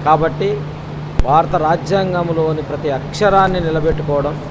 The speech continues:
భారత రాజ్యాంగాన్ని కాపాడుకోవడం ఈ దేశం యొక్క యువత బాధ్యతగా చూడాలి. ఎందుకంటే ఈ దేశ పౌరులకు డిగ్నిటీని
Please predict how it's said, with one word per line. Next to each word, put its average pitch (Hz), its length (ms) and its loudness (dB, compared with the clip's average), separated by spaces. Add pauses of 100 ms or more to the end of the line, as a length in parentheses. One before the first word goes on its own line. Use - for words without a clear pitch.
(680)
భారత 165 260 4
రాజ్యాంగాన్ని 175 800 0
కాపాడుకోవడం 147 1000 0 (580)
ఈ 151 80 -2
దేశం 185 440 4
యొక్క 160 260 0
యువత 156 440 2
బాధ్యతగా 151 880 0 (340)
చూడాలి. 135 320 -2 (720)
ఎందుకంటే 180 480 -2 (680)
ఈ 147 80 -2
దేశ 180 260 0
పౌరులకు 196 640 2 (920)
డిగ్నిటీని 208 800 -2